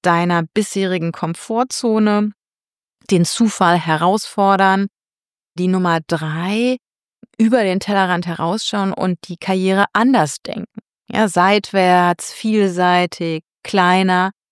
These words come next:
und dann hoffentlich auch erfüllter. Auch dann muss man auch vom Denken ins Tun kommen, nämlich wirklich die neuen Wege aktiv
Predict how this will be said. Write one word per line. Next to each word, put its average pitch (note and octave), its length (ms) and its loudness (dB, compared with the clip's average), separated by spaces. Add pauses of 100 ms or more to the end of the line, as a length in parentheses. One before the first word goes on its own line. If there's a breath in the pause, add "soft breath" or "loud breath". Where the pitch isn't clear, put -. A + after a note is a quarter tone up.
(200)
und F3 160 -2
dann E3+ 320 2
hoffentlich - 480 -8
auch - 220 -6
erfüllter. A#3 680 0 (1300)
Auch G#3+ 380 0 (360)
dann G#3+ 500 0
muss G#3+ 300 2
man G#3 140 0
auch - 140 0
vom F#3 260 -2
Denken G#3+ 440 0
ins A#3 440 0 (120)
Tun E4+ 360 2
kommen, E3 360 -2
nämlich F3+ 280 -4
wirklich G#3 260 -4
die G3+ 120 -2
neuen F#3 440 2
Wege G3 320 0
aktiv - 600 -6